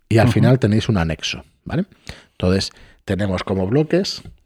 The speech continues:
Speaker 1: tres, cuatro, cinco, seis, siete, ocho y nueve bloques en esta campaña. Los bloques más potentes, pues como os podréis imaginar, son los de los episodios,
Speaker 2: Claro.
Speaker 1: ¿vale?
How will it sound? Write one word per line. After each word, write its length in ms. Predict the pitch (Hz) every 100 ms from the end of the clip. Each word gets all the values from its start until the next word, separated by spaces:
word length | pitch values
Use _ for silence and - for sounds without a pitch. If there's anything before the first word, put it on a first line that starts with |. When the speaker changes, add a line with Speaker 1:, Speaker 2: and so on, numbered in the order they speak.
| _
Speaker 1:
tres, 460 | 117 139 160 - -
cuatro, 400 | - 127 - 131
cinco, 460 | - 127 127 127
seis, 360 | 120 120 127 127
siete, 420 | - 120 113 -
ocho 400 | 135 - 160 170 -
y 120 | 104
nueve 420 | 110 135 127 120
bloques 460 | 104 123 131 127 -
en 60 |
esta 200 | 92 -
campaña. 520 | 90 85 82 78 76 73 - _ _ _ _
Los 260 | 92 95 82
bloques 340 | 101 101 85
más 180 | 87 -
potentes, 500 | 101 120 127 127 160
pues 160 | - -
como 160 | 76
os 40 | -
podréis 280 | 80 82
imaginar, 380 | 87 87 95 117
son 200 | - 90
los 140 | 92 98
de 60 |
los 180 | 85 -
episodios, 560 | - 62 - 67 80 143
Speaker 2:
Claro. 200 | 101 - -
Speaker 1:
¿vale? 220 | 147 185